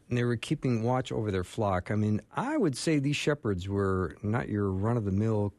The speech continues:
kind of guys. They, they were tough. They w-, w-, were able to do just about everything.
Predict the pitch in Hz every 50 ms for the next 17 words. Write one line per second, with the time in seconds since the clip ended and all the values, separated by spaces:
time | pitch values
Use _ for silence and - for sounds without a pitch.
0 | _ _ - - 110 107 101 85 85 90 104 104 104 95 87 87 82 - 107 110
1 | 123 127 117 101 - _ _ _ _ _ _ _ _ _ _ - 180 220 175 -
2 | - - - - 180 135 95 - - - - 110 113 123 135 147 147 143 139 123
3 | 117 - _ _ _ _ _ _ _ 113 110 - - - 110 - - - 123 131
4 | 139 - - - 180 208 247 294 233 170 147 160 170 147 175 196 190 - 151 143
5 | 123 117 139 156 170 - - 95 82 82 90